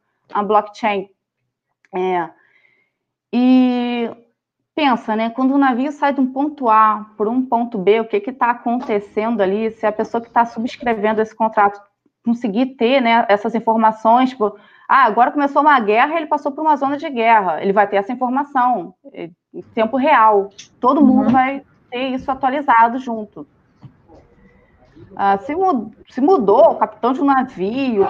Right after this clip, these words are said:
Speaker 1: se entrou alguma coisa, saiu alguma coisa, todos eles ficam sabendo. É bem bacana também. Um próximo exemplo.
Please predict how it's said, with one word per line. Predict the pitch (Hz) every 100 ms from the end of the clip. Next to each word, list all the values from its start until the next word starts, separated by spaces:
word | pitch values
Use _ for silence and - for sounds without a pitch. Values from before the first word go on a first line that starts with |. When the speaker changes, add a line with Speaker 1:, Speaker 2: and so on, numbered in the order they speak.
| -
Speaker 1:
se | 208
entrou | 226 240 226 - 226
alguma | 262 254 254
coisa, | 214 240 208
saiu | 196 190
alguma | 277 269 277
coisa, | 277 190 247 208
todos | 190 254 269
eles | 247 254
ficam | - 277 269 277
sabendo. | 202 285 254 220 202 185 190 _
É | 202 196 196
bem | 185 214 226 240
bacana | 254 254 226 220 233
também. | 233 247 254 202 190 - _ _ _ _ _ _ _ _ _ _ _ _ _ -
Um | 226
próximo | 240 233 247 262 247 202
exemplo. | 185 - 220 226 180 - -